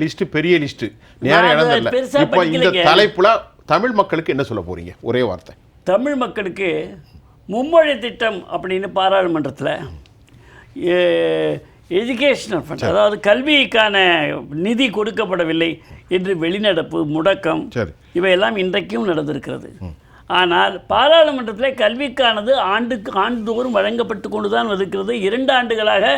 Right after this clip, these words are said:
Speaker 1: சரி.
Speaker 2: பி எம் ஸ்ரீலையும் அதற்கான பணமும் வந்திருக்கிறது. ஆனால் இவர்கள் அதை எதுவுமே செய்யவில்லை.
Speaker 1: செய்யவில்லை.
Speaker 2: செய்யாம வந்து பணம் கேட்கறாங்க.
Speaker 1: மத்திய அரசை இடமாட்டுகிறார்கள்.
Speaker 2: நீங்கள் ஒரு பத்து நாற்காலியை செய்து கொடுக்க வேண்டும், இவர் ஒரு பத்து நாற்காலியை
Speaker 1: ரைட்,
Speaker 2: செய்ய வேண்டும், அவர்
Speaker 1: ரைட்.
Speaker 2: ஒரு பத்து நாற்காலியை செய்ய வேண்டும் என்று சொன்னால்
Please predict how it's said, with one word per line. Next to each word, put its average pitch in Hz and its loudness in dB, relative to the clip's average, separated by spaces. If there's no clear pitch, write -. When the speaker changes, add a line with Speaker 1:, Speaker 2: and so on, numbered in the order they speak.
Speaker 1:
சரி. 101 -12
Speaker 2:
பி 254 2
எம் 254 2
ஸ்ரீலையும் 247 2
அதற்கான 262 2
பணமும் 220 0
வந்திருக்கிறது. 180 -2
ஆனால் 233 0
இவர்கள் 208 0
அதை 185 0
எதுவுமே 220 -4
செய்யவில்லை. 175 -2
Speaker 1:
செய்யவில்லை. 98 -2
Speaker 2:
செய்யாம 294 2
வந்து 240 -4
பணம் 214 -2
கேட்கறாங்க. 143 -2
Speaker 1:
மத்திய 190 2
அரசை 185 0
இடமாட்டுகிறார்கள். 160 2
Speaker 2:
நீங்கள் 277 4
ஒரு 214 -2
பத்து 214 0
நாற்காலியை 254 2
செய்து 220 -2
கொடுக்க 202 -2
வேண்டும், 214 -2
இவர் 240 2
ஒரு 240 -2
பத்து 202 -6
நாற்காலியை 220 2
Speaker 1:
ரைட், 196 -2
Speaker 2:
செய்ய 202 -2
வேண்டும், 220 0
அவர் 196 4
Speaker 1:
ரைட். 226 0
Speaker 2:
ஒரு - -4
பத்து 196 -6
நாற்காலியை 247 2
செய்ய 214 0
வேண்டும் 208 0
என்று 160 0
சொன்னால் 311 2